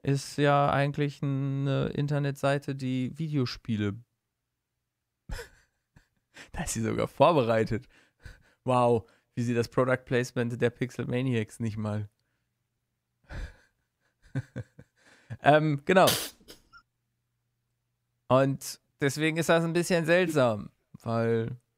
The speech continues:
da ist jetzt plötzlich ein, ein Magazin, uh,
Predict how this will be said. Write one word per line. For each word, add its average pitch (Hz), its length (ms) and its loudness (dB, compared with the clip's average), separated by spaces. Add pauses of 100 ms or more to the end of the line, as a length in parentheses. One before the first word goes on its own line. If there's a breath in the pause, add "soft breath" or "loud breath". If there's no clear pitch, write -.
(260)
da 120 100 -4
ist 120 180 0
jetzt 127 200 -2
plötzlich 131 500 -2
ein, 127 720 -4
ein 127 40 -10 (600)
Magazin, 151 1120 0 (400)
uh, 156 100 -10